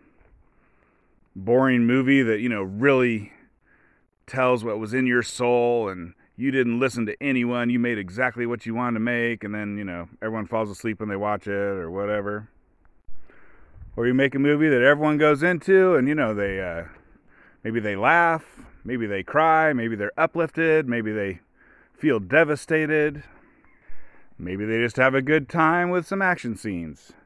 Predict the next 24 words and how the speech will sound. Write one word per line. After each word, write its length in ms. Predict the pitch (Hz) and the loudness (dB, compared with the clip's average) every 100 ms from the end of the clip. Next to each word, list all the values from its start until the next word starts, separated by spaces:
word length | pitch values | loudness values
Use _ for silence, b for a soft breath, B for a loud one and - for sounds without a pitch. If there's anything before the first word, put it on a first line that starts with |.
| b b b b b - | b b b b b -6
You 100 | 135 | -4
know, 220 | 101 117 | -2 -4
what's 260 | 131 143 - | 0 -2 0
harder? 420 | 170 143 92 92 | 2 2 0 -4
I, 280 | 113 101 131 | -4 -2 -2
I 40 | |
think 140 | 170 127 | -2 -2
it's 100 | 139 | 4
harder 280 | 139 139 | 6 6
to 60 | 131 | 4
make 180 | 139 127 | 0 0
the 80 | 131 | -2
movie 220 | 143 139 | 0 0
that 120 | 120 | -2
people 300 | 156 151 156 | -4 -2 -2
like. 360 | 165 76 - - b b b b b b b b b b - | -2 -4 -6 -20 b b b b b b b b b b -16
So, 80 | 90 | -8
you 120 | 131 | -6
know, 320 | 101 95 104 87 _ | -6 -6 -10 -14 _
if, 60 | - | -14
if 60 | 92 | -14
it's 120 | 87 | -4
both 320 | 139 160 123 | 4 4 4
art, 340 | - 151 135 | 0 0 0